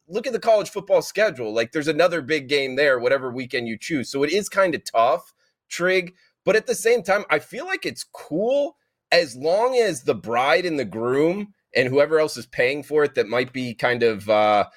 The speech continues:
you know, pushed back by it. Like, if you're watching the game on your, on your little device now, like, technology's helped us. Like, that's fine with me if I'm sweating out a bet and at your open bar wedding. Like, I'm, I'm cool with that. So it, it doesn't really bother me too much.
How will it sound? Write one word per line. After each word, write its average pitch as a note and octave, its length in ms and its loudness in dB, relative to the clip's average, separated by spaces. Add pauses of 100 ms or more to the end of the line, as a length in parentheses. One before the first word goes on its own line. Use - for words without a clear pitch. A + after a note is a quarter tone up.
(220)
you A#2+ 100 -4
know, G#2+ 220 2 (140)
pushed - 320 -2
back A#2+ 240 0
by F3 140 4
it. F3+ 120 0
Like, D3+ 200 -2 (220)
if E3+ 120 -6
you're F3 140 0
watching G3+ 420 0
the F3+ 60 -4
game E3+ 240 0
on D#3 160 2
your, C#3 240 -2 (200)
on C3 160 2
your C3 140 0
little C#3 260 2
device A#2 540 0
now, A#2+ 160 0
like, D#3 180 0
technology's D3 720 -2
helped D3 300 2
us. B2+ 240 2 (260)
Like, D#3+ 140 0
that's D#3+ 240 0
fine A3+ 320 0
with B2+ 160 -2
me A#2 200 0
if D#3 120 0
I'm D3 120 2
sweating C#3+ 360 -2
out C#3 120 2
a B2 60 4
bet A#2 380 2
and A#2+ 100 -4
at B2+ 180 0
your B2 200 -4
open B2+ 280 -4
bar A#2+ 260 4
wedding. A#2+ 380 0
Like, A#2+ 260 0
I'm, F3 340 0
I'm D#3 160 -2
cool B3+ 260 -4
with D#3 160 0
that. G#2+ 360 0 (260)
So E3+ 320 0
it, D#3+ 160 2
it E3+ 120 -2
doesn't G#3+ 280 0
really F3 180 0
bother D3 340 0
me B2 140 -4
too - 240 -8
much. A#2 300 0